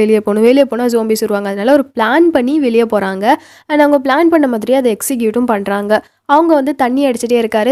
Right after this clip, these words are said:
தண்ணி அடிச்சு ஒரு வழியா அந்த ஜோம்பிஸை control பண்ணி அவங்க எல்லாரும் வெளியே வந்துடுறாங்க. இந்த politicians எல்லாரும் மாடியில ஓடி போய் பார்த்தா அந்த room lock ஆகிருக்கு. So அதனால அவன் கூட இருக்க அசிஸ்டண்ட்டை மட்டும் கூட்டிட்டு போய் அந்த லாக்கை திறக்கறாங்க. அவங்க லாக்கை திறக்கிற வரைக்கும் இவர் வந்து கீழே அந்த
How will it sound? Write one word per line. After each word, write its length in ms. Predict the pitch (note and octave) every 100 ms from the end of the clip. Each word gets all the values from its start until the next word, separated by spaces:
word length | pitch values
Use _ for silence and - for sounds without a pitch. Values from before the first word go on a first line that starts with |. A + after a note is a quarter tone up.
| C4+
தண்ணி 220 | A#3+ B3
அடிச்சு 240 | B3 A3+ C4
ஒரு 180 | A#3+ G#3+
வழியா 300 | A3 G#3+ A#3+
அந்த 100 | A#3+ G#3+
ஜோம்பிஸை 380 | A3+ A3+ A3+ A3+ G#3+
control 360 | G#3 B3 A#3+ A3+
பண்ணி 220 | G#3+ A#3 C#4+
அவங்க 200 | A#3 G#3+
எல்லாரும் 260 | G#3 G#3+ G#3+
வெளியே 220 | G#3 A#3+
வந்துடுறாங்க. 480 | A#3 G#3 G3+ G3 G3 B3+ - _ _ D4+
இந்த 140 | D4
politicians 580 | C#4+ E4+ F4 E4 D#4+ C#4+
எல்லாரும் 280 | B3+ B3+ C4
மாடியில 320 | A#3+ B3 B3 B3
ஓடி 160 | A#3 A#3
போய் 160 | A#3 A3+
பார்த்தா 220 | G#3 G#3 B3+
அந்த 260 | A3 B3+ C#4+
room 220 | A3+ B3+ A3
lock 260 | G#3 G#3
ஆகிருக்கு. 420 | G#3+ G3 F#3+ F#3+ G#3+ - _ -
So 80 | D4+
அதனால 320 | C#4+ C#4 D#4+
அவன் 180 | E4+ C#4
கூட 200 | C#4 F4+ F4+
இருக்க 160 | D4+ C4
அசிஸ்டண்ட்டை 540 | A3+ A3 D4 - D4 C4
மட்டும் 260 | A3+ C4 C4
கூட்டிட்டு 300 | B3+ B3 A3+
போய் 120 | A#3
அந்த 100 | A#3
லாக்கை 340 | G#3+ G#3 G#3+ -
திறக்கறாங்க. 540 | A3 G#3+ G#3+ A#3 G3+ G#3
அவங்க 240 | D4+ D#4+ B3+
லாக்கை 340 | A#3 B3+ D4
திறக்கிற 380 | C4 A#3+ C4+ D4
வரைக்கும் 400 | C4 G#3+ B3 E4+
இவர் 200 | D4 D#4
வந்து 200 | C#4 C4 C#4+
கீழே 240 | C4+ C4+
அந்த 140 | B3